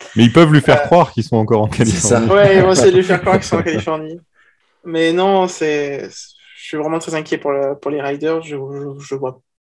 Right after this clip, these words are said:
Speaker 2: Alors, je pense que ce sera la pire équipe de, de l'A F C West. Et à, à l'inverse, je suis assez optimiste pour le, pour les Ravens, même si, euh, leur jeu de course a pris un, un, un énorme, un énorme coup. Et, euh, on va vous expliquer aussi en profondeur, euh,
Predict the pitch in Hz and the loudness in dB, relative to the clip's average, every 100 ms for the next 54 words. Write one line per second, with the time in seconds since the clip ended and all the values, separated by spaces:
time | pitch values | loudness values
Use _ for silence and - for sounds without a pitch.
0 | - 151 - 160 160 160 156 160 180 180 | -14 -12 -10 -10 -6 -2 -4 0 0 0
1 | 185 175 160 156 165 156 156 156 160 156 | -4 -10 -10 -8 -6 -6 -6 -8 -6 -4
2 | 180 - - _ _ _ _ _ _ _ | -4 -8 -20 _ _ _ _ _ _ _
3 | - 165 151 151 165 165 180 202 - 160 | -8 -2 -2 0 -2 0 -2 -2 -4 -4
4 | 175 180 - 165 165 - 151 147 147 147 | -4 -6 -6 -8 -8 -6 -4 -4 -4 -4
5 | 147 147 160 202 202 170 160 - 160 156 | -2 -2 -2 -4 -4 -8 -10 -10 -6 -4
6 | 151 151 151 151 156 - 170 - - 143 | -4 -2 -4 -6 -12 -12 -14 -12 -12 -12
7 | - 151 147 143 - - 156 165 160 165 | -10 -8 -8 -8 -10 -10 -10 -10 -6 -2
8 | 175 170 160 151 147 151 160 165 170 170 | -2 -2 -4 -6 -10 -10 -8 -4 -4 -4
9 | 165 - - 247 - _ - - _ _ | -6 -10 -14 -14 -16 _ -20 -20 _ _
10 | _ _ 165 151 151 147 143 143 143 143 | _ _ -6 -4 -2 -2 -4 -6 -6 -6
11 | 147 - 147 156 143 - 143 - 143 151 | -8 -10 -6 -4 -4 -6 -10 -12 -10 -8
12 | 147 156 139 127 | -4 -4 -6 -10